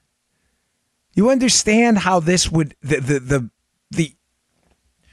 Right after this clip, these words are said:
monsoon this would bring ashore?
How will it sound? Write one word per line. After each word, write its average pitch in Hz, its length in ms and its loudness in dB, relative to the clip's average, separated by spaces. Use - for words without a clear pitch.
monsoon 208 1040 2
this 226 200 2
would 170 220 -2
bring 190 280 0
ashore? 180 560 0